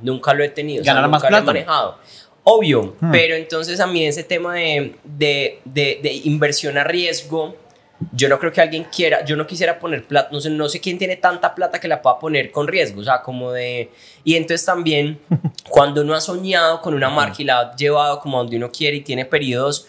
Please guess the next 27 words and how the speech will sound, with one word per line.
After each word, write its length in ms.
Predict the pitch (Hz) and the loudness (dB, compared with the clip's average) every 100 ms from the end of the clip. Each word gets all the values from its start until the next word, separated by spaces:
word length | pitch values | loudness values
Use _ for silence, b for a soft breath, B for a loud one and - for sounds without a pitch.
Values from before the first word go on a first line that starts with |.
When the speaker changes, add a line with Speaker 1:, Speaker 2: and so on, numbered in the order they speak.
| b b - | b b -4
Speaker 1:
de 180 | 127 131 | 4 6
altos 340 | 120 - 135 | 6 2 -6
y 80 | 143 | 2
bajos, 520 | 131 117 120 120 - _ _ _ | 6 6 4 -6 -10 _ _ _
¿qué 160 | - 107 | -2 -2
pasa 320 | - 131 139 | 0 0 0
con 120 | 143 | -4
ese 100 | 113 | -8
inversionista? 580 | 113 131 131 110 120 95 | -8 -8 -6 -6 -6 -8
¿Tiene 180 | - 107 | -4 -2
la 120 | 123 | -2
misma 240 | 123 110 110 | -2 -6 -4
paciencia 400 | 120 104 101 110 | -6 -6 -8 -6
que 120 | 113 | -4
uno 360 | 123 139 139 | -4 -4 -4
o, 20 | 123 | -2
o, 240 | 127 120 | 2 2
o, 260 | 113 120 120 | 0 -2 -4
o, 280 | 127 120 127 | -6 -4 -4
o, 180 | 131 131 | -4 -4
o 60 | |
lo 80 | 127 | -4
empiezan 480 | 120 - 127 120 139 | -6 -6 -4 -4 -2
a 40 | |
ahorcar 360 | 139 - 123 110 | -2 0 0 2
a 100 | 113 | 2
uno, 520 | 135 131 131 123 127 | 0 -6 -10 -10 -12